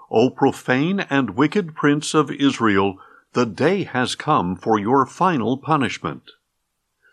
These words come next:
This is what the Lord God says. "Remove the turban and take off the crown. Things will not remain as they are.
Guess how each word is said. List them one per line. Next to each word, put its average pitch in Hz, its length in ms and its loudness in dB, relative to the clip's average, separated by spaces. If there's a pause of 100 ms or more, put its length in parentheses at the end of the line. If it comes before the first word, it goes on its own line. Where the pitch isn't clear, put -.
(300)
This 202 240 2
is 240 200 0
what 160 220 2
the 160 100 2
Lord 131 380 2
God 98 380 2
says. 73 680 -2 (680)
"Remove 190 560 4
the 175 120 2
turban 95 600 0 (260)
and 98 320 -2
take 143 300 0
off - 340 0
the 131 100 0
crown. 92 680 -2 (720)
Things 208 340 2
will 185 220 4
not 156 240 2
remain 131 480 0
as 139 300 -2
they 156 200 2
are. 92 520 0